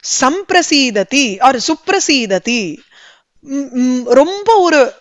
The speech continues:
ம-, மகிழ்ச்சியோட இருக்கு. கிருஷ்ண சம்பிரஷ்னஹா, அ, அ, பவத்பிஹி யத் அகம் பிருஷ்டஹா. கிருஷ்ண சம்பிரஷ்னஹா, அ, பவத்பிஹி யத் பிருஷ்டஹா, அது முனையஹா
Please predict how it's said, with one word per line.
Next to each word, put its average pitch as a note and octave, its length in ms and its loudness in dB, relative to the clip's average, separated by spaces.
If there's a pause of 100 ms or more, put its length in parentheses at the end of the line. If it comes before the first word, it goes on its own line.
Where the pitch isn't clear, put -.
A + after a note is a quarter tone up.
(120)
ம-, A#3 260 2
மகிழ்ச்சியோட C#4+ 840 2
இருக்கு. G3 500 -4 (760)
கிருஷ்ண D#4 480 0 (120)
சம்பிரஷ்னஹா, D4 1200 0 (640)
அ, D4+ 80 2 (360)
அ, A#3+ 100 8 (180)
பவத்பிஹி C#4+ 840 2 (100)
யத் A#3+ 640 0 (580)
அகம் C#4 420 2
பிருஷ்டஹா. B3 340 0 (760)
கிருஷ்ண D#4+ 400 0
சம்பிரஷ்னஹா, D#4+ 1040 -2 (180)
அ, C4+ 300 4
பவத்பிஹி C#4 840 2
யத் D4 180 -2 (100)
பிருஷ்டஹா, G#3 760 0 (420)
அது G#3 400 2
முனையஹா C4+ 680 0